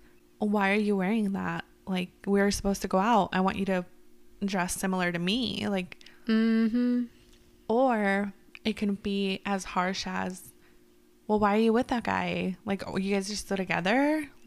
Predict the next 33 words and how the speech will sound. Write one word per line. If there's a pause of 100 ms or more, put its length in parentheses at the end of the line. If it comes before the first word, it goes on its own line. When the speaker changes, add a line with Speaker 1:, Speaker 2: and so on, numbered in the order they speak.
(400)
Speaker 1:
Like, (180)
Speaker 2:
Ugh,
oh
Speaker 1:
you
Speaker 2:
my
Speaker 1:
know,
like,
Speaker 2:
gosh.
Speaker 1:
criticizing (600)
without, (180)
obviously,
like, (320)
if (960)
somebody
is,
like, (360)
worried
about
you (440)
because
of
something,
that's
one
thing. (180)
But
Speaker 2:
Mm-hmm.
Speaker 1:
when
you
know
to
your
core